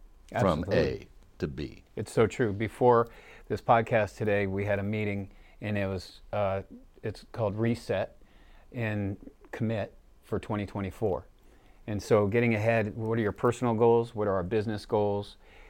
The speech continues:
Speaker 1: You know, um, what are things that are non-negotiables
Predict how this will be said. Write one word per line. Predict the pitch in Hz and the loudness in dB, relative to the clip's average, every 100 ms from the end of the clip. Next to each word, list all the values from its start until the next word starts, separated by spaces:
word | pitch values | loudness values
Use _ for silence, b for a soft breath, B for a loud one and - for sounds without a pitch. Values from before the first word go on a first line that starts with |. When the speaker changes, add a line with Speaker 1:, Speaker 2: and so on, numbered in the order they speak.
| b | b
Speaker 1:
You | 113 | -4
know, | 101 98 98 - | 0 2 0 -2
um, | 110 101 101 | 0 0 0
what | 104 120 | 2 4
are | 110 | 2
things | - 113 101 | 2 -2 2
that | 98 | 2
are | 92 - b b | 2 -2 b b
non-negotiables | 110 110 113 107 95 107 110 113 123 123 135 | 0 2 2 0 2 2 0 -2 -2 -2 -6